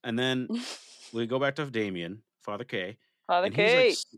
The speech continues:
Speaker 1: he's, like, seeing stuff. He's kinda, like, having these weird, no, I wouldn't say hallucinations, but he's, he's definitely, something's going on in his life.
Speaker 2: Yeah.
Speaker 1: And he used to be a boxer, too. Like, he went to his mom's house and, like, saw photos of him as a boxer. I was like,
Speaker 2: Okay,
Speaker 1: "Oh."
Speaker 2: wait.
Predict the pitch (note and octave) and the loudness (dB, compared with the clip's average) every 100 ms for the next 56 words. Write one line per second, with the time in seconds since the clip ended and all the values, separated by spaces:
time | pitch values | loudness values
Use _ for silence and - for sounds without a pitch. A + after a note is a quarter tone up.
0 | - C3 C3 - - D3+ D#3+ D#3+ - D#3 | -12 -6 -6 -6 -4 -2 0 -2 -4 -2
1 | D3+ D3 B2 - C3+ A#2 G2+ G2+ A2+ G#2+ | -2 -4 -6 -6 -4 -4 -4 -4 -6 -6
2 | F#2 F#2 A2 A2+ G#2+ G#2 _ _ _ - | -8 -10 -8 -8 -10 -16 _ _ _ -6
3 | - E3+ F#3 D#3+ G#2+ G#2 A2+ A2+ E2+ F#2+ | -4 -2 -2 -4 -4 -2 -2 -4 -8 -10
4 | B2+ B2+ A2 E2+ F#2+ F2 E2+ - F2+ E2+ | -8 -10 -8 -10 -10 -10 -12 -14 -14 -10
5 | G2+ A2 G2 F2+ E2+ D#2+ _ _ _ _ | -10 -8 -8 -8 -10 -12 _ _ _ _
6 | - D#3+ C#3 A2+ G2 F#2+ F2 D#2+ D2+ D#2 | -6 -4 -2 -4 -4 -6 -8 -10 -14 -16
7 | D2+ D2 - - _ _ _ - F#3 D3+ | -16 -20 -20 -20 _ _ _ -14 -8 -6
8 | F#2+ - A#2+ C3 D#3 D#3+ E2 E2+ G2 - | -8 -6 -2 -2 -2 -4 -4 -8 -10 -12
9 | - - F#2 C#2 F#2+ F#2+ G2+ A2 A#2 F2+ | -14 -10 -10 -10 -10 -8 -8 -8 -10 -8
10 | F2 G#2 A2 A2 G#2+ A#2 F2 D#2+ D#2 - | -10 -10 -10 -10 -10 -10 -12 -12 -12 -12
11 | F2+ E2 - G2+ F#2+ F#2 F2 F#2+ F#2 E2 | -12 -14 -12 -10 -8 -8 -10 -10 -10 -12
12 | D2+ D#2 F2 - A#2 A2+ B2+ _ _ - | -16 -18 -18 -16 -14 -14 -16 _ _ -2
13 | C#4 C4 A3+ G3 D#3 | 2 4 4 4 2